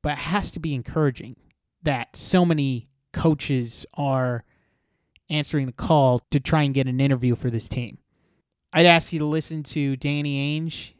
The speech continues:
sat down with David Locke on the Note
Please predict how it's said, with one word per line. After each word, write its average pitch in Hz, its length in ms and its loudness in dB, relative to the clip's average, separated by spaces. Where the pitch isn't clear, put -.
sat - 360 -2
down 139 220 0
with 131 200 -4
David 143 240 2
Locke 139 560 -2
on 143 120 2
the 131 80 2
Note 131 520 2